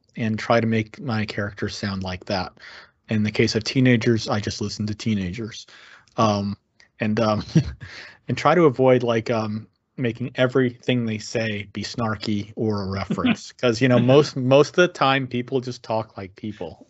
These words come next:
Speaker 1: and, and people can tell when you're, when you're, when you're punching it up just a little bit too much.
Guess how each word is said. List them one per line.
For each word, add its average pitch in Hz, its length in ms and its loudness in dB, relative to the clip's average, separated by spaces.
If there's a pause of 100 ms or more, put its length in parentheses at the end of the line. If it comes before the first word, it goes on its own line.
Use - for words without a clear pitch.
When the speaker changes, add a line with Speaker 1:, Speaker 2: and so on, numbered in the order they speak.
(120)
Speaker 1:
and, 104 160 -10
and 101 220 -10
people 139 260 0
can 151 180 -2
tell 131 260 2
when 117 140 -4
you're, 110 140 -6
when 107 180 -6
you're, 101 240 -8 (300)
when 113 80 -4
you're 107 100 -4
punching 139 420 -2
it 123 60 0
up 113 180 0
just - 220 -4
a 98 40 -2
little 107 340 -2
bit 101 180 -4
too 98 220 -8
much. 87 420 -10